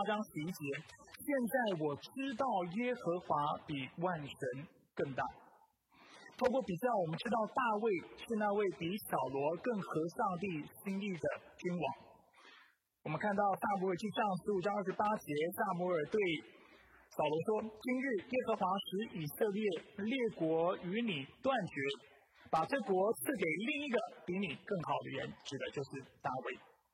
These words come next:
还有圣经也教导我们，透过比较，我们会发现上帝的话语比金子可羡慕，比极多的纯金可羡慕，比蜜甘甜，比蜂房下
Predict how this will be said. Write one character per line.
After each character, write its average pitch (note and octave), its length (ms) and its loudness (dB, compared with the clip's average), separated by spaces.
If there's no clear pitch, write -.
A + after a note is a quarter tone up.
还 F3+ 80 4
有 G3+ 180 4
圣 B3 140 2
经 A#3+ 160 0
也 F3+ 40 2
教 A#3 120 0
导 G3 120 4
我 F#3+ 180 4
们， D#3 160 0
透 A3+ 200 2
过 A3+ 180 4
比 D#3+ 160 -4
较， - 160 -4
我 E3 80 4
们 E3+ 80 2
会 B3+ 140 2
发 - 120 -2
现 A#3+ 120 -4
上 A#3+ 260 2
帝 A3+ 120 -2
的 F#3 180 2
话 A#3+ 260 2
语 C3+ 200 -4
比 D#3 140 0
金 B3+ 420 -2
子 G#3+ 80 -4
可 D3+ 140 -4
羡 - 100 -14
慕， D#3 180 -2
比 E3 140 0
极 F3+ 340 -4
多 B3 200 2
的 A3 80 4
纯 F3 200 0
金 B3 320 -2
可 A#3+ 80 -8
羡 G3 180 0
慕， F3+ 80 -2
比 E3 100 -2
蜜 G#3+ 260 0
甘 F#3+ 200 0
甜， D3 520 -4
比 C3+ 200 -4
蜂 A3 240 2
房 - 160 2
下 - 140 -6